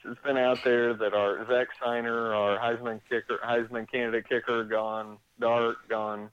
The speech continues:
is back for another year to try to make another run at it. He has had surgery. He'll be back in a few weeks, but, uh, the senior Matt Hockett will be in his place. Uh, Matt Amendola will, uh, will be back for kick, the kicker. Uh, he started out terribly, hit his stride late in the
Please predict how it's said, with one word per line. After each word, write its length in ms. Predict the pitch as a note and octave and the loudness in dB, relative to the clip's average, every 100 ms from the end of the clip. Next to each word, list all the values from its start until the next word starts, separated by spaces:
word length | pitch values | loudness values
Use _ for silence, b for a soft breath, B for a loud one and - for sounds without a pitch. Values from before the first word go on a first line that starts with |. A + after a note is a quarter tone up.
| _ | _
is 120 | A2 A2 | -10 -2
back 220 | B2 B2 - | 2 2 0
for 80 | B2+ | -2
another 280 | A#2+ A#2 A2+ | 0 0 -2
year 220 | A2+ A2+ | -2 -2
to 100 | G#2+ | -2
try 160 | C3 | -2
to 60 | A#2 | -2
make 180 | A2+ A2+ | -4 -4
another 220 | A#2+ A2+ | -4 -2
run 200 | A2+ A#2 | -2 -2
at 160 | A#2 A2+ | -2 0
it. 140 | A#2 | -2
He 140 | B2+ B2 | -2 -6
has 240 | B2 A2 - - | -4 -6 -10 -10
had 200 | B2 A2+ - | -6 -6 -4
surgery. 500 | B2 A#2 A#2 A#2 A#2 | -4 -4 -4 -2 -2
He'll 140 | B2 B2+ | -2 -2
be 100 | A#2 | 0
back 300 | A2+ A#2 - | 0 0 -4
in 80 | A#2+ | -10
a 60 | |
few 240 | A2 A#2 A2+ | -8 -8 -6
weeks, 320 | A#2 A2+ - - | -6 -6 -14 -6
but, 200 | G2 F#2 | -4 -2
uh, 180 | F2+ F#2+ - B B B - | -4 -6 -12 B B B -8
the 120 | A2+ | -4
senior 300 | D3 C3 B2 | -4 -2 -4
Matt 220 | A2 A2 | -2 -4
Hockett 440 | A2 A2 A#2+ C3+ B2+ _ B B B B | -2 -4 -2 -6 -6 _ B B B B
will 100 | B2 | -6
be 120 | A#2+ B2 | -2 -2
in 60 | |
his 120 | A#2+ - | -4 -4
place. 380 | B2+ B2 A#2+ A#2+ - | 2 4 4 0 -2
Uh, 140 | G#2+ | -4
Matt 240 | A2 A#2+ B2 | -2 -2 0
Amendola 720 | A#2 A2+ A2+ A2+ A#2 A#2 A#2 - - | -2 -2 2 2 2 0 -6 -12 -10
will, 240 | G2+ G2+ | -6 -4
uh, 120 | G2 | -4
will 140 | G#2+ G#2 | -4 -6
be 120 | A2+ | -4
back 220 | G#2+ A2+ - | -2 -2 -4
for 80 | - - | -14 -4
kick, 160 | A#2+ - | -4 -4
the 140 | A#2+ A2+ | -10 -6
kicker. 640 | - B2 B2+ A#2+ A#2 A2 | -4 -2 -2 -4 -2 -2
Uh, 120 | G2 | -2
he 60 | G2 - | -4 -2
started 240 | C#3 A#2+ | 0 2
out 200 | A2+ - | 0 0
terribly, 720 | A#2 A#2+ A#2 A2+ A#2 A2+ A2+ | -2 0 0 0 0 0 -2
hit 160 | A2 B2+ | -4 -2
his 120 | A#2 | -2
stride 300 | - B2+ A#2 | -2 0 0
late 160 | A#2 A2 | 0 0
in 60 | |
the 100 | A2+ | -4